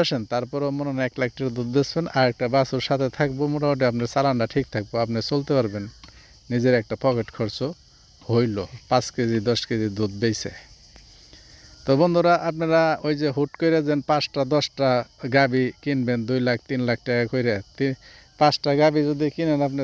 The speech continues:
সাপোজ বুঝে, দুই লাখ টাকা কিনলে দশ লাখ, আর মনে করেন আপনি তিন লাখ টাকা দিয়ে কিনলি, তিন লাখ টাকা কইরা এক একটা গাভী যদি কিনেন, তাইলে দেখবেন পনেরো লাখ টাকা আপনার নাই পাঁচটা,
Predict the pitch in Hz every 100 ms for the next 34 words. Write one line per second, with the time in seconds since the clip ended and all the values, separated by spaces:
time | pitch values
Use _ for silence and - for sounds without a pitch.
0 | - 135 131 123 127 143 123 120 143 143
1 | 127 143 135 131 139 135 147 - 127 135
2 | - - - - - - - - - -
3 | - 123 127 135 143 151 135 135 131 131
4 | - 160 151 143 - - 147 139 139 135
5 | - 147 139 135 151 - - - - 143
6 | 143 135 - 143 147 - 165 165 151 135
7 | 131 139 131 143 131 131 127 127 156 151
8 | 113 98 - - - - - - - 147
9 | 135 127 131 123 113 147 147 143 101 101
10 | - 107 107 - 107 98 92 87 - -
11 | 131 - -